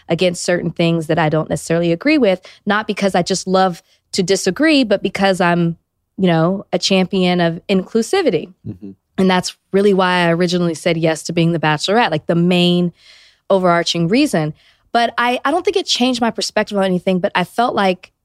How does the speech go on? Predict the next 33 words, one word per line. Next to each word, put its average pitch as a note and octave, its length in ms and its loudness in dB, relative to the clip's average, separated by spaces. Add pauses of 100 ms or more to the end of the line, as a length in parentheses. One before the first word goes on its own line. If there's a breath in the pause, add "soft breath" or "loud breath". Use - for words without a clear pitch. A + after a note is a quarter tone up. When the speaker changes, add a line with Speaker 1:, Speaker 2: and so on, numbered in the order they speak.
(100)
Speaker 1:
it A3 80 4
was F#3+ 180 0
very G#3 500 -2
therapeutic F3+ 840 -2
for F3+ 140 -4
me E3 160 0
to - 160 -8
write D3 340 -2
it. A#3+ 220 -2 (480 soft breath)
And A3 120 2
I A#3 120 2
did B3+ 480 0
learn F3+ 320 2
certain E3+ 320 -4
things E3 340 -2
as D#3+ 140 -2
I D#3+ 100 2
was D#3 180 -2
writing D#3+ 360 0
it, D#3 240 -2 (540)
especially F4 640 -2
in B3 120 0
regards F3+ 580 0
to E3 480 0 (400)
therapy D4+ 460 0
helped A3+ 180 -2
me F#3+ 80 -4
deal F#3+ 200 0
with F3 200 -2
maybe D#3 180 -2
some D3 200 -14
family F3 460 2
issues, E3+ 640 0